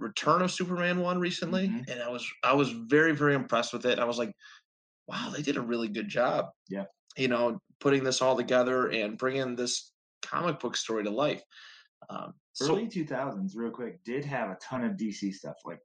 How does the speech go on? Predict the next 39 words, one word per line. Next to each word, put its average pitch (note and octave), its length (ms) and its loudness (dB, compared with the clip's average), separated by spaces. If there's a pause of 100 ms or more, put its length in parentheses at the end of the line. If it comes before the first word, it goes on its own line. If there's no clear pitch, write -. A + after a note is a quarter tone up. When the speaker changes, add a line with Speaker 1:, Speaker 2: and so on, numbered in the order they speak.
Speaker 2:
Justice C3+ 400 -4
League C3 180 -2
was B2 160 -4
till A#2+ 200 -2
two B2 160 -4
thousand A2+ 320 -2 (200)
four, A#2 560 0
and G#2+ 240 -4
then G#2 300 2
Batman G#2+ 440 0
Beyond G2 260 0
was F#2+ 140 -4
two - 120 -12
thousand F#2 360 -8
one. E2+ 260 -8 (140)
So, A2+ 80 -4
it G#2+ 160 0
was, F#2 80 -6
like, G2 180 -2
that A2+ 140 4
Speaker 1:
Oh, A#2 320 2
Speaker 2:
first C#3 360 4
Speaker 1:
that's - 40 0
right. G#2+ 80 2
Speaker 2:
half G2 200 0
of - 60 -20
the G2+ 80 -8
two A2 220 -6
thousands G2 400 -2
had G2 100 -6
a - 100 -12
couple, E2 460 -6
but - 120 -4 (300)
it C3 120 0
feel, D#3+ 180 2
it C#3+ 100 4
all C#3 160 4
kinda B2 240 0
blends, G2+ 520 2